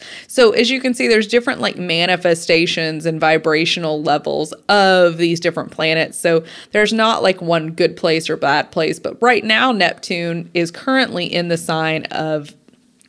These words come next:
Pisces, which it, it likes being there.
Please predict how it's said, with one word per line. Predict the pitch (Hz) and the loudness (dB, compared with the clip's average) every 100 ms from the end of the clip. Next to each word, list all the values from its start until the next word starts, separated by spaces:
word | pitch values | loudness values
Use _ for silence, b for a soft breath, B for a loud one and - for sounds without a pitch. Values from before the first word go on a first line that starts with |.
| _ _ - | _ _ -6
Pisces, | - 220 240 175 147 165 190 | 2 2 2 0 -2 -2 -2
which | 170 165 - - | -2 0 -2 -2
it, | 165 151 - | -2 -2 -4
it | - - | 0 0
likes | 180 160 - | 2 -2 -4
being | - 151 139 135 | -6 -6 -4 -6
there. | 151 139 139 202 | -2 0 2 0